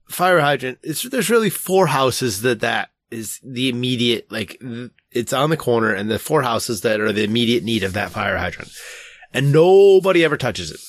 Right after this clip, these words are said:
And I go out there and I do it. And every, every time it snows and snow gets up over six or eight inches, I'll, I'll get in there. E-,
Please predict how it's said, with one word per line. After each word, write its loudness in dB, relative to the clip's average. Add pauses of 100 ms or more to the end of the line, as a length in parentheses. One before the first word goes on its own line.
(120)
And -4
I 0
go -2
out 0
there 0
and 0
I 2
do 0
it. 0
And -6
every, -2
every 0
time 0
it -10
snows -4
and -4
snow -4
gets -4
up -6
over -4
six -6
or -4
eight -4
inches, -6
I'll, -2
I'll -2
get -4
in -2
there. -4
E-, 0